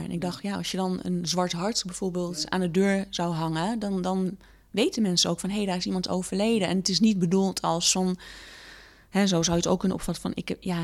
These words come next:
Speaker 1: kijk mij, ik ben iemand overleden, ik ben zielig.
Speaker 2: Mhm.
Speaker 1: Daarom hang ik een zwart hart op, eh, aan de, aan de deur, om aandacht, zeg maar, te, te krijgen." Maar ik zie het meer als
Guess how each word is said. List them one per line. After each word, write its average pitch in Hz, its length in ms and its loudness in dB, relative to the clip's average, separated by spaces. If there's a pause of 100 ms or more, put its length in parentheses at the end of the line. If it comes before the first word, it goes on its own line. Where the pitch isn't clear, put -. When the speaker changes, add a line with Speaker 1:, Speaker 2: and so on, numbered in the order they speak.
(160)
Speaker 1:
kijk 180 200 -2
mij, 175 380 2
ik - 260 -6
ben 180 100 2
iemand 180 200 2
overleden, 180 360 4
ik 180 60 2
ben 175 140 4
zielig. 185 680 4
Speaker 2:
Mhm. 147 100 -12 (220)
Speaker 1:
Daarom 170 260 8
hang 185 160 2
ik 185 120 -2
een 180 80 2
zwart 170 280 2
hart 170 280 2
op, - 220 2
eh, 196 260 6
aan 202 240 0
de, 190 220 2
aan 190 120 0
de 196 120 2
deur, 208 400 4
om 185 120 -2
aandacht, 180 580 0 (100)
zeg - 260 -4
maar, 190 180 -2
te, 185 380 2
te - 120 0
krijgen." 196 500 0
Maar 185 160 2
ik 185 100 -4
zie 208 140 2
het 196 140 -4
meer 202 180 2
als 196 380 0